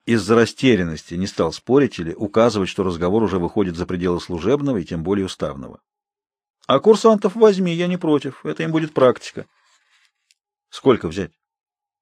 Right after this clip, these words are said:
Ну уж не больше двадцати, ухмыльнулся Один и тут же стал серьезнее. Если без шуток,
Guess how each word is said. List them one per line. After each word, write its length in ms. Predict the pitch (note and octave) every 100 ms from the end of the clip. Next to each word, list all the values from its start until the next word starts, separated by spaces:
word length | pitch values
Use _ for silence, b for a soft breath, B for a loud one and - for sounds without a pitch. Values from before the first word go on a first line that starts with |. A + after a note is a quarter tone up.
| _ _ _ _ _ -
Ну 160 | G#2
уж 120 | A#2
не 100 | B2
больше 300 | C3 A#2 C3+
двадцати, 580 | B2+ B2 - A#2+ - G2
ухмыльнулся 600 | E2 - G#2+ G#2+ F#2+ -
Один 340 | A#2 C3+ A2+ B B B B B -
и 140 | F2+
тут 360 | - - C#3+ B2+
же 100 | A#2+
стал 240 | - B2+
серьезнее. 640 | - B2 A2+ G2 F2+ F2 -
Если 300 | G2+ G#2 G2+
без 120 | G2+
шуток, 500 | - C#3 - _